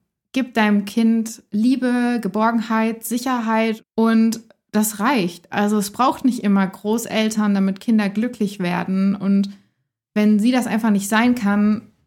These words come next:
dann, dann ist es auch einfach so. Dann muss man das, glaub ich, einfach akzeptieren. Und wenn, wenn ihr das Kind auch so großzieht, dass es gar nicht das Gefühl hat, dass es irgendwie komisch ist, weil es vielleicht mütterlicherseits nicht die Großeltern hat, dann, ja,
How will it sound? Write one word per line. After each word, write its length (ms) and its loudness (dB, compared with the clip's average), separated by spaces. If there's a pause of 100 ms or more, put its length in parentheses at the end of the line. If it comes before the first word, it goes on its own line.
(240)
dann, 300 2
dann 180 2
ist 180 -2
es 140 0
auch 240 -2
einfach 320 -4
so. 180 -6
Dann 160 2
muss 140 0
man 120 4
das, 140 -2
glaub 160 0
ich, 120 -4
einfach 260 -2
akzeptieren. 920 0
Und 460 2 (400)
wenn, 540 2 (300)
wenn 180 2
ihr 100 0
das 240 0
Kind 240 2
auch 140 -2
so 160 -2
großzieht, 480 -2
dass 100 0
es 140 -6
gar 100 2
nicht 160 2
das 140 -4
Gefühl 320 0
hat, 120 0
dass 80 0
es 120 -2
irgendwie 180 2
komisch 340 -4
ist, 200 -6
weil 80 2
es 100 -4
vielleicht 320 0
mütterlicherseits 680 0
nicht 180 0
die 60 0
Großeltern 560 -2
hat, 200 -2 (1300)
dann, 540 2
ja, 380 0